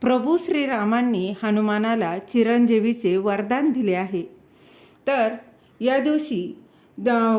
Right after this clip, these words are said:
कुठल्या सेवा कराव्यात, त्या-, त्याचबरोबर हनुमानजींना त्यांच्या आवडीची एक गोष्ट या दिवशी आवर्जून अर्पण करा.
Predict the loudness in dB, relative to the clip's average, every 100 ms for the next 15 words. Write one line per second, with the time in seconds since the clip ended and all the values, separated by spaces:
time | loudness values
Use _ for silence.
0 | 0 -6 -2 2 2 2 0 0 0 -2
1 | -2 -2 0 -2 -4 -6 -2 2 2 2
2 | 0 2 2 0 -2 -4 -12 _ -12 -2
3 | 2 4 4 2 2 2 0 -2 -2 0
4 | 0 0 -2 0 0 0 -2 -4 -6 -6
5 | -2 -2 -2 -6 0 -2 -2 -6 -2 0
6 | 0 0 -2 -2 -4 -4 -2 -2 -2 0
7 | 0 0 -4 -6 -6 -4 -4 -6